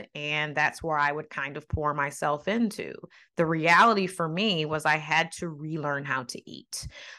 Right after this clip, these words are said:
Um, I knew the science, like I said. I knew how to work out. I got a membership at the Y. We used our tax refund for me to get the Y membership 'cause we couldn't afford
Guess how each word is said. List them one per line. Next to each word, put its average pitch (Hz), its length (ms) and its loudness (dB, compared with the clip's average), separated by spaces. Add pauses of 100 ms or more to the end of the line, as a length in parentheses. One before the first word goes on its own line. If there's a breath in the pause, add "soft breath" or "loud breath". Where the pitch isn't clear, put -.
Um, 151 520 6
I 151 120 2
knew 175 320 4
the 185 100 0
science, 156 540 2
like 127 180 0
I 127 80 -2
said. - 340 -2
I 147 140 -6
knew 165 220 -6
how 185 160 2
to 180 80 4
work 170 360 2
out. 156 320 6
I 131 120 -2
got 131 260 0
a 156 60 -2
membership 156 640 -4
at 139 200 -2
the 180 100 0
Y. 180 540 4
We 160 120 -6
used 180 300 -2
our 185 120 2
tax 180 480 -2
refund 160 460 -6
for 170 100 -4
me 165 200 -6
to 170 100 -4
get 160 240 -4
the 165 80 0
Y 156 300 6
membership 175 600 0
'cause 165 160 -4
we 196 120 -2
couldn't 151 300 -2
afford 151 680 4